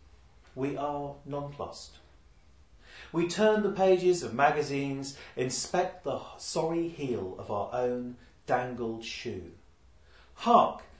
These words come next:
and hark again. The rain is dashing red brick walls. Cars illuminate the prosy night, while ministers of all religions bob home to a book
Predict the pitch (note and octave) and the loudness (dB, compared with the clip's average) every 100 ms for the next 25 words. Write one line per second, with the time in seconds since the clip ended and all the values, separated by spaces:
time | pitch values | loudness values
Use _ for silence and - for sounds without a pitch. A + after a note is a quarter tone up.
0 | - - A#2 G#2+ - - - - A#3 F#3+ | -12 -6 -6 -6 -12 -20 -16 2 6 6
1 | B2+ - - - B2 A2+ D#3 D#3+ A#2 F#2 | 4 -4 -14 -14 -10 -4 -2 -2 -4 -8
2 | F2 - - - _ - _ - - C#3+ | -12 -18 -20 -20 _ -20 _ -20 2 4
3 | E3 F3 F3+ F3 C3+ - E3+ E3 - G#2+ | 8 8 8 2 -4 0 0 0 -4 -6
4 | G2+ G2 A2 D3 - C3+ A#2 A#2 B2 C#3 | -6 -8 -2 -2 -2 -6 -6 -6 -4 -2
5 | B2+ G2 F#2 - - - - E3+ F3+ E3+ | -4 -8 -12 -16 -20 -18 -6 0 2 2
6 | - C#3 C3+ D#3+ E3 A#2+ G2 - - - | 0 -4 0 4 2 2 -6 -8 -12 -12
7 | B2+ - D3 C#3+ A#2+ A#2+ B2+ D3 B2 - | -12 -4 -2 -2 -4 -6 -6 -6 -8 -12
8 | - - - C3+ C3+ D#3 F#3 F3+ - D#3+ | -18 -20 0 2 4 4 2 2 -2 -4
9 | D3 C#3 - D#3 E3 D#3+ D3+ C#3+ C#3+ B2+ | -2 -2 -2 2 2 2 -2 -4 -8 -6
10 | A2+ G2 F#2+ - D3 D3 C#3+ - C#3 C3+ | -6 -6 -10 -4 0 2 0 -2 -2 -2
11 | C3+ C3+ C#3 - F#2+ F#2 B2+ C3 - | -2 -6 -10 -10 -10 -6 -4 -4 -4